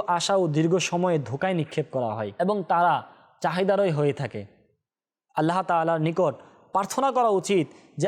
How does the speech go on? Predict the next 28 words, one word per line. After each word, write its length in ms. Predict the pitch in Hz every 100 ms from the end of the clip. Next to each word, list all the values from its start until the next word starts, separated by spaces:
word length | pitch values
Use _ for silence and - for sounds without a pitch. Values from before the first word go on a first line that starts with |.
| -
আমরাও 340 | 165 180 208
যেন 180 | 175 165 139 113 - _
আমাদের 340 | 160 180 185 156
বুজুর্গানে 480 | 143 175 180 175
দিনদের 500 | 147 151 208 196 156 117 - -
সেই 280 | - 247 220
নেকির 440 | 175 180 240 190
দাওয়াতের 400 | 160 170 202 226 185 - - _ _ _ _ _ 190
কথাগুলোকে 680 | 185 214 214 190 190 127 - - -
অন্তরের 340 | 185 190 226
মধ্যে 220 | 214 190
গেঁথে 240 | 151 156 180
নিতে 200 | 180 165
পারি 300 | 151 135 113 - _
এবং 220 | 165 170
নিজেরা 280 | 143 143 156
সংশোধন 460 | 151 143 - 123 120
হয়ে 260 | 113 113
যায়। 160 | 107 104 - _
ইমাম 160 | 180 196
আউজাই 320 | 175 160 185
রহমাতুল্লাহ 520 | 190 170 180 180 170 156
আলাইহি, 200 | 139 -
কিয়ামত 360 | 170 185 226 226
অবধি 180 | 190
যারা 180 | 185 180
মুসলমান 400 | 156 - 165 160
আসবে, 320 | 147 131 131